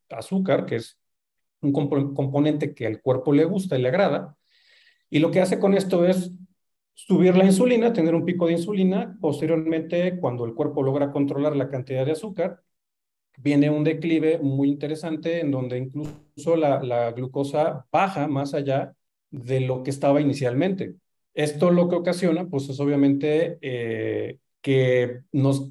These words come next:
querramos volver a subir a esta montaña rusa, vol-, volver a buscar un alimento que nos vuelva a poner en tono. Ahora, la, el azúcar lo que hace es sobreestimular el sistema de recompensa del cuerpo.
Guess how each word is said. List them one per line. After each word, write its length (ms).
querramos 400
volver 260
a 60
subir 280
a 20
esta 160
montaña 400
rusa, 340
vol-, 200
volver 320
a 40
buscar 280
un 100
alimento 480
que 100
nos 140
vuelva 200
a 60
poner 260
en 100
tono. 480
Ahora, 560
la, 480
el 160
azúcar 440
lo 140
que 140
hace 280
es 80
sobreestimular 1120
el 140
sistema 400
de 80
recompensa 600
del 160
cuerpo. 380